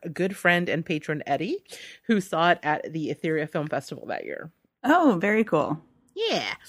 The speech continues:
Speaker 1: So there was a little bit of controversy, though, <laughs> when this film was initially getting ready to be released.
Speaker 2: Really?
Speaker 1: Yes. I know. You wouldn't think. But
Speaker 2: No, it
Speaker 1: yeah.
Speaker 2: doesn't feel like a very controversial movie.
Speaker 1: Well, it was.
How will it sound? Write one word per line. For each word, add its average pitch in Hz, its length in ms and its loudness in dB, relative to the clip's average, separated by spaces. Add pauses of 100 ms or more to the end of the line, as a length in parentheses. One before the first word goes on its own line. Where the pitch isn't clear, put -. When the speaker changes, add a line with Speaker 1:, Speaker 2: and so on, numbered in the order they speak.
(320)
Speaker 1:
So - 340 6
there 247 260 8
was 269 160 6
a 277 40 6
little 302 280 4
bit 415 100 6
of 392 140 2
controversy, 208 760 0
though, - 220 -10 (640)
<laughs> 349 600 2
when 208 160 4
this 214 160 6
film 214 400 6
was 170 580 4
initially 185 640 2
getting 160 280 2
ready 143 220 2
to - 120 -14
be 151 100 -8
released. - 580 -14
Speaker 2:
Really? 196 300 8 (380)
Speaker 1:
Yes. 165 920 4
I 175 180 6
know. 370 320 10
You 262 180 4
wouldn't 370 340 2
think. 494 360 6
But 220 80 -2
Speaker 2:
No, 294 200 12
it 247 40 12
Speaker 1:
yeah. 226 40 12
Speaker 2:
doesn't 277 260 12
feel 233 140 8
like 233 180 8
a 214 80 4
very 196 280 4
controversial 190 640 0
movie. 214 320 4
Speaker 1:
Well, 226 420 6
it 131 160 2
was. 143 540 4